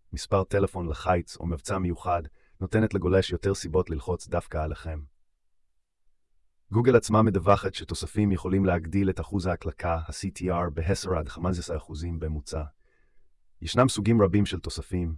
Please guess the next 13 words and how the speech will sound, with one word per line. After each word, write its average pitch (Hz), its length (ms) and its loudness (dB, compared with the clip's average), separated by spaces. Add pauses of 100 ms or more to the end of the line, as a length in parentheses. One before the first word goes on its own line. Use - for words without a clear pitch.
ולכל 85 400 -2
עסק - 380 -4
מתאימים 87 460 -2
תוספים - 460 -6
אחרים. 76 420 -6 (960)
אם 117 120 6
אתם 123 140 4
רוצים 107 300 2
להוביל 98 320 4
גולשים 98 440 0
לעמודים 87 420 2
ספציפיים 95 580 -6
באתר, 82 460 0